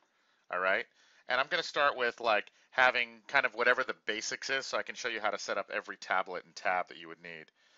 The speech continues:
Um, these, when you click on them, they open up, but I've actually never learned <laughs> which, what, what each of these icons is. So I manually, like, drag them out. That's clone source, I don't need that.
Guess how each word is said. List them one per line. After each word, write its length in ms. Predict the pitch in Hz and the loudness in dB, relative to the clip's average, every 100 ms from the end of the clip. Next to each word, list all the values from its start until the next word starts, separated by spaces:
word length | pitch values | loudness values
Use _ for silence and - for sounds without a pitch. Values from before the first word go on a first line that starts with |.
| _ _ - | _ _ -4
Um, 220 | 107 110 | -2 -2
these, 240 | 143 156 | -6 -6
when 100 | 156 | -8
you 80 | 131 | -8
click 240 | - 135 | -4 0
on 120 | 139 139 | 0 -2
them, 180 | 143 | -4
they 120 | 131 - | -4 -4
open 260 | 110 113 | -4 -2
up, 240 | 101 120 _ _ _ _ - | -2 -2 _ _ _ _ -2
but 100 | 151 | 2
I've 120 | 180 | 4
actually 280 | 208 - 143 | 2 0 -4
never 180 | 139 135 | -2 -2
learned 540 | 117 127 127 123 107 - _ _ | -2 0 -2 -6 -14 -20 _ _
<laughs> 220 | - 143 | -20 -12
which, 260 | 151 - - | -8 -6 -6
what, 260 | 117 - | -6 -6
what 180 | 135 143 | -4 -6
each 140 | 139 | -10
of 60 | 123 | -10
these 140 | 113 | -4
icons 500 | 110 110 117 101 92 | -2 -2 -2 -4 -4
is. 340 | 104 92 80 - - - - - _ - | -4 -4 -6 -12 -20 -20 -20 -20 _ -12
So 200 | - 123 | -4 2
I 180 | 135 156 | 4 4
manually, 600 | 147 147 143 139 127 117 | 2 0 -2 -4 -2 0
like, 200 | 107 - | 0 0
drag 320 | 110 113 - | 0 0 0
them 160 | 104 | -4
out. 340 | 101 104 92 - _ _ _ _ _ _ _ _ _ - | 0 0 0 -4 _ _ _ _ _ _ _ _ _ -14
That's 160 | 95 | -14
clone 260 | - 95 98 | -12 -10 -10
source, 320 | - 98 98 | -8 -8 -6
I 80 | 92 | -6
don't 160 | 92 90 | -6 -10
need 160 | 90 | -6
that. 380 | 98 92 95 | 0 2 0